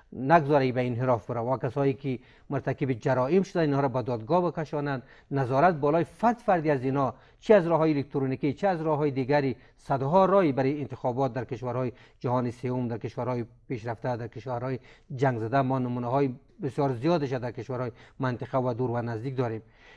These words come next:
یعنی اگر واقعاً احزاب سیاسی، جامعه مدنی، دولت، کمیسیون‌هایی که هست، همه از اینا اگر اینا دست به هم بدن،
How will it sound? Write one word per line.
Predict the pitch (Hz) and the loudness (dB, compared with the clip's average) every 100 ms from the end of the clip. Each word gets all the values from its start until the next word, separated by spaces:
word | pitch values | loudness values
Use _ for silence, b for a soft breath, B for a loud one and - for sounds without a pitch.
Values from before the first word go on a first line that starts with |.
| b | b
یعنی | 165 | 6
اگر | 160 156 | 6 6
واقعاً | 156 165 160 214 190 | 6 6 6 4 6
احزاب | 151 135 143 123 | 6 6 2 0
سیاسی، | - 131 120 135 | -2 -4 -2 -4
جامعه | 117 139 123 127 | -2 -2 -2 -2
مدنی، | 123 120 123 123 131 113 | -4 -6 -6 -4 -4 -6
دولت، | 107 131 123 123 131 123 | -2 -2 0 -2 -2 -2
کمیسیون‌هایی | 139 131 113 135 123 135 127 | -6 -8 -8 -8 -6 -4 -4
که | - 120 b b b - | -6 -8 b b b 0
هست، | 143 - | 2 2
همه | - 175 240 | 0 2 6
از | 208 139 | 6 4
اینا | 156 147 | 2 2
اگر | 131 | 2
اینا | 139 143 | 2 0
دست | 135 143 | 2 0
به | 139 127 | -2 -2
هم | 123 123 | -2 -2
بدن، | 120 131 143 | -2 -2 -2